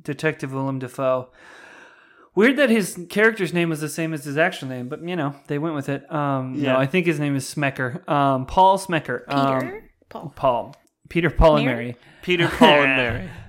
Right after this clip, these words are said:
Speaker 1: Um, so
Speaker 2: Rang-,
Speaker 1: they, he lets him in,
Speaker 2: robbing
Speaker 1: and then
Speaker 2: Peter to pay
Speaker 1: they
Speaker 2: Paul and Mary.
Speaker 1: basically, they say, "We're not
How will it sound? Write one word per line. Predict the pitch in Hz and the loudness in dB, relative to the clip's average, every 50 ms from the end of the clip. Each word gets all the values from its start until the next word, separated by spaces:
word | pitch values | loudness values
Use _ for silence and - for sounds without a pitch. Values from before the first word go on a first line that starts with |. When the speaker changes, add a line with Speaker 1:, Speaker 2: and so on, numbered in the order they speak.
| - - | -20 -12
Speaker 1:
Um, | - 160 160 151 156 156 151 151 151 | -6 -2 0 2 2 2 0 0 -2
so | 139 160 | 0 2
Speaker 2:
Rang-, | 175 175 175 | 2 4 4
Speaker 1:
they, | 165 160 160 160 156 170 170 | 6 6 4 4 2 -2 -2
he | 170 196 196 | 0 0 2
lets | 208 208 196 - 202 | 2 0 0 0 -2
him | 185 175 | -2 0
in, | 165 165 160 | 2 4 6
Speaker 2:
robbing | 160 165 185 190 190 151 | 6 6 6 6 4 2
Speaker 1:
and | 156 156 | 2 4
then | 165 | 4
Speaker 2:
Peter | 156 147 135 123 | 4 2 2 0
to | 127 123 | -2 -4
pay | - 156 151 143 135 | 0 0 2 2 2
Speaker 1:
they | - 156 | 4 4
Speaker 2:
Paul | 156 | 4
and | 151 143 | 6 6
Mary. | 175 185 185 | 8 6 6
Speaker 1:
basically, | 131 120 - 170 175 170 170 160 151 | 6 4 0 0 0 0 0 0 0
they | 147 156 151 151 147 | 0 0 0 0 0
say, | - - 160 151 143 139 139 139 - 117 | 0 0 0 2 2 2 0 -2 -4 -4
"We're | 147 143 156 170 175 | -4 -2 0 0 0
not | 175 170 170 160 156 131 - | 0 0 0 0 0 -2 -4